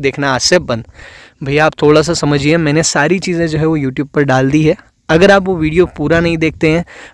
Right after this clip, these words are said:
मैं किस किस किसान को one to one जवाब दूंगा। आप थोड़ा सा मेरी problem भी समझिए। मेरे को खेती भी करना है, job भी करना है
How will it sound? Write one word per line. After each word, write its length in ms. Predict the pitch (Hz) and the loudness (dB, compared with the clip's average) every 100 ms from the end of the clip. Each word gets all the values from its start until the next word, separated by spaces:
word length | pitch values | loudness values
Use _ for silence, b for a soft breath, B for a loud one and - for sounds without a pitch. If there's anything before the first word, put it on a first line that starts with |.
| 185 | 0
मैं 100 | 208 | 2
किस 140 | 226 - | 2 2
किस 180 | 220 | 0
किसान 380 | - 196 190 180 | 0 0 2 2
को 100 | 180 | 2
one 240 | 175 156 156 | 2 0 0
to 120 | 165 | 0
one 100 | 156 | 0
जवाब 280 | 143 139 143 | 2 2 2
दूंगा। 240 | 135 143 | 0 2
आप 80 | 151 - | 0 0
थोड़ा 180 | 139 147 | 2 2
सा 140 | - | 2
मेरी 260 | 151 143 185 | 0 2 2
problem 380 | 185 160 160 | 4 2 2
भी 80 | 151 | 0
समझिए। 460 | 147 139 127 135 170 - B B B - | 0 0 0 0 -2 -6 B B B -2
मेरे 140 | 147 | 0
को 100 | 151 | 2
खेती 320 | 170 151 147 165 | 2 0 2 2
भी 80 | |
करना 280 | 170 170 165 | 4 4 4
है, 160 | 165 175 | 2 2
job 200 | 147 135 | 0 0
भी 140 | 156 | 0
करना 260 | 165 165 165 | 0 2 2
है 220 | 160 180 | 2 0